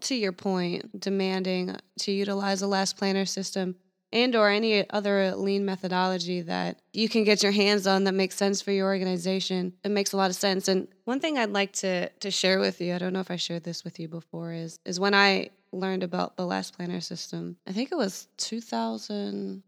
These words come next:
has to be over six years ago. Yeah, maybe two thousand twelve. I went to an A E C. It was A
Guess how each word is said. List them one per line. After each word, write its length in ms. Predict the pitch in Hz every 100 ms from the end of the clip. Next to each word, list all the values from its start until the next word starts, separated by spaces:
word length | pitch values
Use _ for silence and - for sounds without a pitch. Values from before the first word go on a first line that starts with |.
| -
has 220 | 202 233
to 80 | -
be 160 | 170
over 160 | 170 170
six 300 | - 175 -
years 240 | 196 214
ago. 380 | 165 170 170 185 285
Yeah, 80 |
maybe 220 | 311 226 220
two 120 | 220
thousand 440 | 202 202 202 190
twelve. 440 | - 180 175 240 294 _ _
I 440 | 214 233 226 226 -
went 380 | 214 220 233 -
to 260 | - 302
an 200 | 233 196
A 160 | - 208
E 240 | - 220
C. 580 | 208 - 208 208 202 202 208
It 80 | 262
was 200 | 262
A 20 | 240